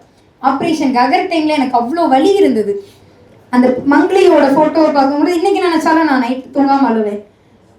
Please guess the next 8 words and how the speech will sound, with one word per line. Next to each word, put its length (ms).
எனக்கு 240
அத்தனை 640
ரணங்கள் 480
இருந்தது. 720
இந்த 200
சமூகம் 440
அமைதியா 520
இருக்கே, 460